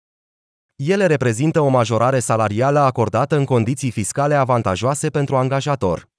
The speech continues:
Beneficiile salariale sunt descrise drept ceva extra, obținut de angajați în plus față de salarii. Totuși, pentru un angajator, acestea intră în cheltuielile salariale totale, deci sunt o plată acordată pentru muncă.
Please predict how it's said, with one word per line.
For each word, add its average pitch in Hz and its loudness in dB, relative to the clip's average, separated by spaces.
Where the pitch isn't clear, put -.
Beneficiile 156 0
salariale 127 0
sunt 143 0
descrise 117 -2
drept 107 -2
ceva 120 0
extra, 101 -2
obținut 120 0
de 131 0
angajați 117 0
în 123 0
plus 143 -2
față 123 -2
de 127 -2
salarii. 123 -2
Totuși, 165 0
pentru 151 2
un 139 2
angajator, 113 0
acestea 147 0
intră 123 2
în 117 2
cheltuielile 123 0
salariale 113 0
totale, 139 0
deci 139 0
sunt 143 -2
o 117 2
plată 143 -2
acordată 117 0
pentru 147 -2
muncă. 104 -2